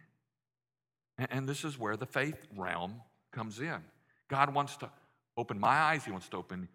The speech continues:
your eyes to realize that, that, that, that Jesus is right here in our midst, here, gathered with us. As Scripture says, "Where two or three are gathered, I am there." That his angels encircle us and watch over us even now.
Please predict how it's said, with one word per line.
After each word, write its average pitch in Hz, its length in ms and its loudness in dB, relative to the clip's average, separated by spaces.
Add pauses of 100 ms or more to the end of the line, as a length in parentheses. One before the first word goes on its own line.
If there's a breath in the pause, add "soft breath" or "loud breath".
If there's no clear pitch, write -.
(140)
your 147 340 8
eyes 147 420 10 (280 loud breath)
to 143 80 -2
realize 143 440 8
that, 123 100 0 (340 loud breath)
that, 113 100 -10 (180)
that, 107 180 6 (320)
that 113 120 -2
Jesus 135 440 2
is 127 120 -2
right 131 240 12
here 123 220 2
in 113 100 2
our 104 100 4
midst, 98 640 -4 (640)
here, 135 480 2 (840)
gathered 143 460 10
with 120 200 6
us. 202 420 2 (240)
As 127 100 0
Scripture 165 300 0
says, 160 300 6
"Where 147 100 4
two 175 260 2
or 156 100 6
three 160 260 0
are 180 60 6
gathered, 147 440 6
I 139 220 12
am 117 300 6
there." 110 440 8 (760 loud breath)
That 156 400 8
his 165 240 10
angels 175 480 6
encircle 175 640 2
us 196 220 6
and 123 180 -2
watch 143 300 8
over 170 320 6
us 196 180 0
even 151 320 2
now. 135 480 6